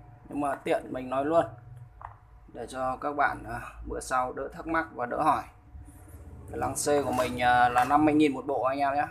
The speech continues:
nó đắt nhất Việt Nam luôn nhá, và nó chuẩn nhất Việt Nam luôn, không hề xoắn.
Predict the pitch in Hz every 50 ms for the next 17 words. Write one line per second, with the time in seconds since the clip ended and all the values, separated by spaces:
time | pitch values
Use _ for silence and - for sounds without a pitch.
0 | - - - - - - - 165 175 190 185 175 160 131 139 139 143 139 147 147
1 | 147 147 143 143 147 156 - - _ _ _ _ - _ _ _ _ - - -
2 | - - - - - - - - - - - - - - - - - - - -
3 | - - - 127 127 127 127 123 - 190 143 110 120 156 190 185 180 151 139 143
4 | 147 147 139 151 160 156 - - - _ - - - - - - - - - -
5 | - - - - - - - - - - - - - - - - 135 131 127 123
6 | 113 107 - - 120 123 135 156 175